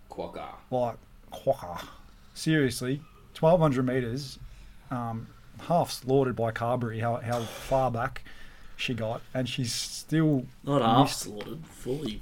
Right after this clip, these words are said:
Speaker 2: overpass
Speaker 3: wrecked.
Speaker 2: by a lip. The form out of that race is outstanding. Darla Nipotina, we saw how well she returned first up. As Fura ran fourth, um,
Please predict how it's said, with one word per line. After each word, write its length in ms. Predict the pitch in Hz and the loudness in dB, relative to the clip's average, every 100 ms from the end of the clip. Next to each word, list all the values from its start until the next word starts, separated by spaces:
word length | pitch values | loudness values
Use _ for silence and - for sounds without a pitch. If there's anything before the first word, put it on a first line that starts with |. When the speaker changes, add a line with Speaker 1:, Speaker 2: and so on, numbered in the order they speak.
| - | 2
Speaker 2:
overpass 840 | 143 165 160 - 113 110 139 - | 6 8 6 4 0 2 -2 -4
Speaker 3:
wrecked. 260 | - - - | -8 -10 -2
Speaker 2:
by 360 | 131 127 131 135 - - | 2 4 4 0 -8 -2
a 80 | 117 | 2
lip. 360 | 135 156 - - - - - - - - - - - | 2 2 -2 -14 -16 -14 -12 -12 -14 -16 -16 -12 -6
The 60 | 123 | -2
form 300 | 165 175 160 | 4 6 8
out 80 | |
of 80 | 139 | 6
that 140 | 127 120 | 4 4
race 220 | 120 113 | 0 0
is 100 | 113 | -2
outstanding. 800 | 101 - - 117 127 107 104 135 - - - | -2 -4 -4 0 2 0 -4 -12 -16 -20 0
Darla 280 | 135 143 131 | 4 6 4
Nipotina, 380 | 123 113 123 123 | 0 -2 -2 0
we 80 | 117 | 0
saw 240 | - 131 | 0 0
how 160 | 120 110 | 2 2
well 180 | 113 110 | 2 0
she 220 | - 127 | 0 2
returned 400 | 120 120 110 - | 2 0 -4 -2
first 280 | 107 104 110 | -4 -4 -6
up. 140 | - - | -8 -6
As 160 | 117 113 | -4 -4
Fura 380 | - 151 147 120 | 2 4 6 4
ran 160 | 110 101 | 0 -2
fourth, 460 | - 127 117 - - - - - - | 0 0 0 -8 -16 -18 -16 -16 -10
um, 540 | 117 110 107 104 104 | -8 -6 -6 -6 -8